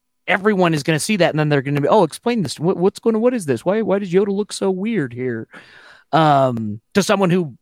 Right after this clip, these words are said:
you know, otherwise may not even have exposure to it. It's, it's freaking brilliant. Like,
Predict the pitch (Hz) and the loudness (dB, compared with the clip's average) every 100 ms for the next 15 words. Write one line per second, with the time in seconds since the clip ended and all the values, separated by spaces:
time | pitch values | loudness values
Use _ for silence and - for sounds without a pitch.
0 | _ 175 113 139 - - 170 208 113 120 | _ -4 -2 -8 -10 -2 0 2 -2 -4
1 | 147 156 156 156 143 120 110 _ _ - | -2 0 0 0 -2 -2 -10 _ _ -4
2 | - 180 170 170 - 196 320 262 - 113 | -2 0 0 -2 2 4 4 0 -2 -6
3 | 147 139 151 - - 202 143 135 135 113 | -6 -4 -4 -4 -4 -2 -2 0 0 -2
4 | 104 110 110 - | -8 -10 -10 -12